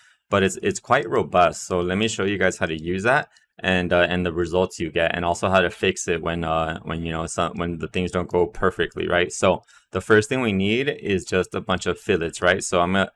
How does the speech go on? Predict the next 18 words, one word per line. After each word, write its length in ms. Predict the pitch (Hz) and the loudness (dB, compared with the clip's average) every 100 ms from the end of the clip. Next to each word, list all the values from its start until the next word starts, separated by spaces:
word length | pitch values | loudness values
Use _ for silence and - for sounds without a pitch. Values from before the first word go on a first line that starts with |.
| - - | -6 0
activate 360 | 90 104 98 | 0 2 0
my 160 | 87 85 | 0 -2
fillet 300 | - 107 117 | 0 0 0
tool, 360 | - 135 165 - _ _ _ - | -2 -2 -4 -8 _ _ _ -6
and 140 | 92 | -2
then 100 | 95 | 0
here 380 | - 107 117 127 | 0 2 4 4
we 80 | 110 | 4
gotta 160 | 101 | 2
remember 560 | 101 92 90 90 104 98 | 2 0 -2 -2 0 -2
to 340 | - 95 85 | 0 -2 -2
make 260 | 80 90 87 | -2 -2 2
it 120 | 95 | 0
explicit 460 | - - 107 98 117 | 0 -4 -2 -2 -4
control 540 | 113 - 113 113 117 | -6 -2 2 4 2
five 300 | - 90 104 | 2 2 2
and 120 | 107 | 0
five, 460 | - 85 87 113 | 0 2 2 -2